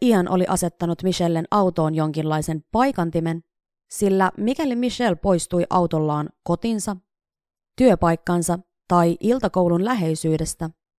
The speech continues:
Ian soitti hänelle välittömästi kysyäkseen, missä Michelle oli ja mihin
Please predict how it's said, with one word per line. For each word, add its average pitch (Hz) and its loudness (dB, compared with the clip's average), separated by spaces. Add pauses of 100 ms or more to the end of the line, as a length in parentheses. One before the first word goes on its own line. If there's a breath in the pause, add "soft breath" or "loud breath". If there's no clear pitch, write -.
(200)
Ian 277 2
soitti 233 -2
hänelle 175 0
välittömästi 160 -2
kysyäkseen, 175 -4 (320)
missä 220 -2
Michelle 165 -2
oli 214 0 (340)
ja 185 -2
mihin 190 -4